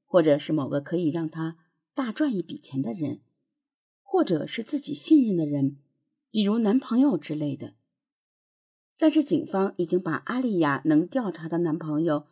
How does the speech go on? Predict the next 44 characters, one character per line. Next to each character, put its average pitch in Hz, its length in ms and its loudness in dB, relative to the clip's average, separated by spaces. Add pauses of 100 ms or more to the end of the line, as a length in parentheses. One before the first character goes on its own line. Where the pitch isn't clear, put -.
(240)
全 185 260 2
部 262 280 0
都 156 260 0
调 170 200 -4
查 147 220 -6
一 143 100 -4
遍 143 300 -2
了， - 140 -12 (880)
并 311 240 10
没 160 100 6
有 165 160 6
可 165 280 -4
疑 117 160 -4
的 151 100 -2
对 147 220 -2
象。 131 260 -10 (720)
正 311 140 6
当 294 140 4
案 302 260 0
件 170 320 -2
陷 254 180 -2
入 190 140 -4
死 - 180 -8
局 - 160 -8
的 175 140 -4
时 - 160 -8
候， 135 320 -8 (720)
一 285 80 8
封 330 240 4
举 165 160 -2
报 196 180 -8
信 302 400 2 (320)
送 190 240 0
到 156 140 2
了 131 160 -2
警 - 320 -4
方 170 180 -2
面 165 260 0
前。 113 360 -8 (880)
这 294 160 8
封 285 180 4
举 277 140 -2
报 147 180 -6
信 - 380 0